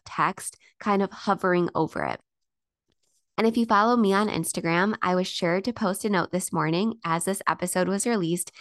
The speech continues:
just to give you an example, because I know not all of us follow all types of businesses on Instagram. And the idea here is to get people to message your business profile since they're already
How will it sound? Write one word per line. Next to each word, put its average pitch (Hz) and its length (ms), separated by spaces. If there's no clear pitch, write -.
just 247 280
to 277 80
give 202 180
you 208 300
an 185 100
example, - 540
because 196 260
I 196 100
know 214 280
not 175 260
all 175 220
of 185 100
us 196 200
follow 180 480
all 190 220
types 180 300
of 175 100
businesses 190 640
on 170 200
Instagram. - 640
And 233 180
the 247 80
idea 247 440
here 185 520
is - 140
to 226 100
get 262 180
people 220 400
to 208 460
message 190 540
your 240 100
business 208 340
profile 170 640
since 165 380
they're 160 360
already 165 460